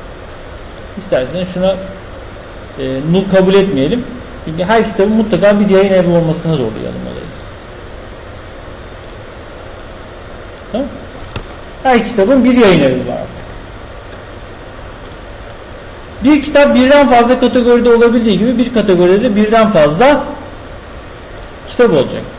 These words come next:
Kategoriler ve kitaplar tablom arasında gene çok çok ilişki var.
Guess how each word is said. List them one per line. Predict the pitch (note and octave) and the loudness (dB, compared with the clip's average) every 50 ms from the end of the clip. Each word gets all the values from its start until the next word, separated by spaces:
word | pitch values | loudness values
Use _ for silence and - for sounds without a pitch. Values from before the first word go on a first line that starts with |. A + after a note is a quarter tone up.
| - - - | -16 -12 0
Kategoriler | - A3 G#3+ - A#3+ A3+ A3+ A3+ A3+ A3+ G#3+ A#3+ A3+ G#3+ F3+ D#3 | 2 2 4 4 4 6 6 6 4 4 4 4 4 4 6 6
ve | F#3 A#3+ C#4+ C#4 - - - - - - - - - - - - - - - - - - - - - - - - - - - - - - - - - - - - - - | 6 6 6 4 2 -4 -8 -10 -12 -14 -14 -16 -16 -16 -16 -16 -16 -16 -16 -16 -16 -16 -16 -16 -16 -16 -16 -16 -16 -18 -16 -16 -16 -16 -14 -16 -16 -14 -14 -14 -14 -12
kitaplar | - - B3 A#3+ A#3 A#3+ A#3+ A#3 A3+ A3 A3 | 0 4 4 4 4 4 4 4 4 6 6
tablom | G#3+ F#3+ E3+ E3 F3+ G3 G#3+ | 4 4 4 4 4 4 6
arasında | A3+ G#3 F3+ - - - E3 E3+ G3+ A#3 C4+ C4 C4 C4+ - - - - - - - - - - - - - - - - - - - - - - - - - - - - - D#3+ | 6 6 4 4 2 0 2 4 6 6 6 6 4 0 -4 -8 -12 -14 -14 -14 -14 -14 -14 -16 -16 -16 -16 -16 -16 -16 -16 -16 -16 -16 -16 -16 -16 -16 -16 -16 -16 -10 0 2
gene | G#3 G#3+ G3+ G#3 A3+ C4+ C#4+ - - - - - - - - - - - - - - - - - - - - - - | 4 6 6 6 6 4 4 0 -4 -8 -10 -12 -14 -14 -14 -16 -16 -16 -16 -16 -16 -16 -16 -16 -16 -16 -16 -10 -2
çok | G#3+ G#3 G3+ A3+ A#3 A3+ | -2 2 2 2 2 4
çok | A#3 A#3 A3+ A3+ F#3 | 4 2 2 2 -2
ilişki | G3 F#3+ F3+ - - - G3+ D#3 | -4 -4 -4 -4 -4 -2 0 2
var. | B2+ A2 | 2 2